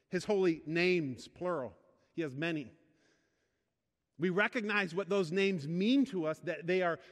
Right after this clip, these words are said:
trustworthy, that they are reliable, that they are dependable, that we know this is, in fact,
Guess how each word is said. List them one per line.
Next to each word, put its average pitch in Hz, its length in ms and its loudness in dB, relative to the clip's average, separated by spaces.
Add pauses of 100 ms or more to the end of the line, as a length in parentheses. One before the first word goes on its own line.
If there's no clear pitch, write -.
trustworthy, 202 720 -2
that 165 160 -2
they 180 120 0
are 175 120 2
reliable, 180 680 0
that 165 140 -2
they 175 120 0
are 175 100 0
dependable, 190 760 0
that 165 140 -4
we 190 80 0
know 214 360 2
this 226 280 -2
is, 208 140 -4
in 196 100 0
fact, 190 400 -4